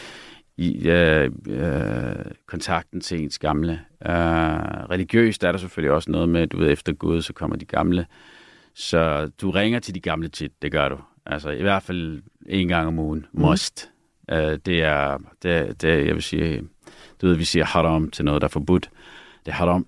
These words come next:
Speaker 1: ikke at ringe til sine forældre, i hvert fald en gang om ugen.
Speaker 2: Men de
Speaker 1: Så.
Speaker 2: kommer vel på plejehjem, ligesom alle mulige andre, ikke?
Speaker 1: Øh, puh,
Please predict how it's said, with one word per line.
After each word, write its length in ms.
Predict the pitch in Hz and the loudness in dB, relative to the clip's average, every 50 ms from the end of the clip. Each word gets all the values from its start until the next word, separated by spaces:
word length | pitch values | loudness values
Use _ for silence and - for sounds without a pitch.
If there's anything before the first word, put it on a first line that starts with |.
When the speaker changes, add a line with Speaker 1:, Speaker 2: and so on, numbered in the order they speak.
| _ _ _ - | _ _ _ 0
Speaker 1:
ikke 200 | 143 117 101 85 | 2 2 2 2
at 60 | 92 78 | 0 -4
ringe 160 | 76 73 73 | -6 -8 -8
til 140 | 78 78 76 | -8 -8 -8
sine 160 | - 80 73 | -8 -6 -4
forældre, 320 | - 76 71 71 - - 73 - _ - | -4 -4 -4 -2 -4 -6 -10 -12 _ -10
i 100 | 95 92 80 78 85 | -8 -8 -8 -4 -2
hvert 220 | 104 101 85 85 | -2 -2 -2 -4
fald 140 | - - 82 | -8 -12 -12
en 120 | 76 73 73 | -12 -10 -8
gang 180 | 78 69 67 | -8 -8 -8
om 120 | 67 73 80 | -8 -8 -8
ugen. 160 | - - - - - - - - | -8 -10 -12 -16 -18 -8 -2 0
Speaker 2:
Men 80 | 175 165 | 2 2
de 40 | 151 | 2
Speaker 1:
Så. 60 | 175 | 0
Speaker 2:
kommer 340 | - - 220 262 269 277 269 | 0 2 2 2 2 0 0
vel 140 | 262 240 | -2 -2
på 120 | 226 - 214 | -2 -2 -4
plejehjem, 680 | - - - 160 143 151 175 185 190 180 156 135 - | -2 0 2 2 2 4 2 2 2 2 2 2 0
ligesom 480 | - 139 135 147 143 143 - 160 147 151 - | 0 0 2 2 2 4 4 4 4 4 4
alle 180 | 143 139 143 | 4 4 4
mulige 160 | 151 156 147 127 | 6 6 6 4
andre, 280 | 113 110 117 156 190 | 4 4 2 2 2
ikke? 140 | 220 240 127 | 2 4 4
Speaker 1:
Øh, 540 | 143 147 151 147 147 151 151 143 131 135 135 | 6 6 8 8 8 8 8 6 4 2 0
puh, 380 | - - - - 147 147 139 | -2 -6 -6 -2 0 0 0